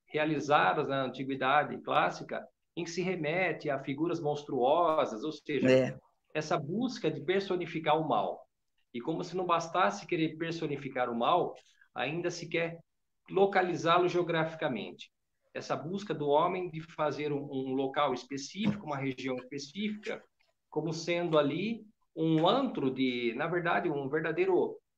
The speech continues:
Speaker 1: espaço destinado a todo aquele que não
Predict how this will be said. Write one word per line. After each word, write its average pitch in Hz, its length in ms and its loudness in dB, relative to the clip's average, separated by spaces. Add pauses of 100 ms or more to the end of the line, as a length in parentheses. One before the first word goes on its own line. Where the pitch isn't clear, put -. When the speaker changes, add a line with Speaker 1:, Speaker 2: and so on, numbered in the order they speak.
Speaker 1:
espaço 202 600 2
destinado 165 1080 0
a 139 460 2
todo 185 220 2
aquele 160 720 0 (400)
que 135 80 -6
não 143 180 2